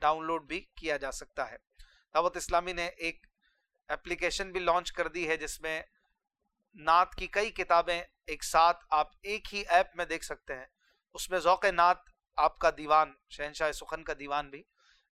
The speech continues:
موجود ہے، آپ اسے بھی ہو سکے تو اپنے موبائل میں پلے اسٹور کے ذریعے ڈاؤن لوڈ کر سکتے ہیں۔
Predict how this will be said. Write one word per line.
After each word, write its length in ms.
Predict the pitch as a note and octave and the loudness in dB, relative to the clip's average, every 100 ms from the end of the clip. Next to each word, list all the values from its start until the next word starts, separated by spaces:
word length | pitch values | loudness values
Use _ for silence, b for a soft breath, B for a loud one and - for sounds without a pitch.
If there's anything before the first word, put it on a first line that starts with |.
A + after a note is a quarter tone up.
| - | -8
موجود 340 | D#3 F3 F#3+ | -4 -2 4
ہے، 40 | |
آپ 160 | F3 D#3+ | 4 4
اسے 200 | D3+ E3+ | -2 -8
بھی 140 | E3 F3+ _ _ _ | -8 -12 _ _ _
ہو 40 | D#3 | -10
سکے 240 | F#3 E3 | -8 -6
تو 140 | F3+ F3+ | -2 0
اپنے 320 | E3+ - E3+ E3 E3 _ _ _ _ _ _ | 0 -2 -6 -6 -8 _ _ _ _ _ _
موبائل 340 | D3 D3+ F3 E3+ | -2 4 4 4
میں 220 | D#3 D3+ - _ | -4 -8 -12 _
پلے 180 | - D#3+ | -10 -6
اسٹور 300 | D#3+ - D#3+ D3+ | -6 -6 -10 -10
کے 80 | D3 | -10
ذریعے 300 | C#3+ D3 E3+ - _ C3+ | -10 -10 -12 -16 _ _
ڈاؤن 220 | C3 C#3+ D3 | -4 -4 -2
لوڈ 200 | D#3 - | -6 -6
کر 140 | D3 | -8
سکتے 340 | - - - | -8 -12 -16
ہیں۔ 80 | C3+ | -16